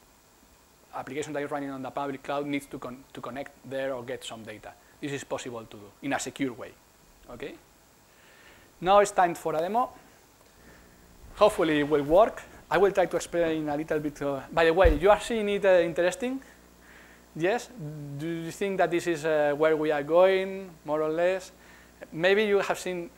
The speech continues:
it's very difficult because, uh, when I attended also the, the, the conferences, and I have seen that, uh, every, <laughs> every speech, uh, or every person who is talking, uh,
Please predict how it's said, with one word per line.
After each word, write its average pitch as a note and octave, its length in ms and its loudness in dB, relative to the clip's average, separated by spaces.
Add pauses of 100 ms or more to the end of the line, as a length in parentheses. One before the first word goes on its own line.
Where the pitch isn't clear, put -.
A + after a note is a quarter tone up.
(200)
it's F3 160 -8
very G#3 180 4
difficult F3+ 360 -4
because, D#3 280 -6 (1200)
uh, C#3+ 480 4
when D3 380 -2
I D3+ 120 -2
attended F3 420 2
also E3 240 -2
the, C#3 260 -4
the, B2 420 -10 (200)
the C3+ 100 -8
conferences, E3 720 -4 (400)
and C3+ 160 -4
I D#3 40 -4
have D#3+ 120 -4
seen F#3 340 -6
that, D3 240 -6
uh, B2+ 480 -8
every, D3+ 260 -4 (100)
<laughs> - 100 -6
every F3 240 0
speech, - 400 -2 (400)
uh, C#3 320 -6
or B2 240 -8
every C#3+ 800 -4
person D#3+ 220 -6
who D3+ 100 -8
is C#3+ 80 -8
talking, E3 480 -2 (460)
uh, C#3 40 -10